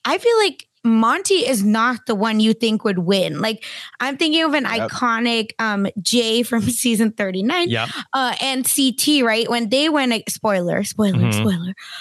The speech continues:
Speaker 1: Um, when they went against each other and C T lost because his body was just so big compared to Jay's, who could, like, slither through it all. So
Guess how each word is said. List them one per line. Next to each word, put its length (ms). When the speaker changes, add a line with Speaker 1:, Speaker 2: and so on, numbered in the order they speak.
Speaker 1:
Um, 520
when 280
they 160
went 240
against 400
each 260
other 460
and 200
C 200
T 220
lost 680
because 280
his 140
body 580
was 120
just 220
so 240
big 460
compared 500
to 120
Jay's, 520
who 140
could, 160
like, 180
slither 540
through 360
it 80
all. 220
So 240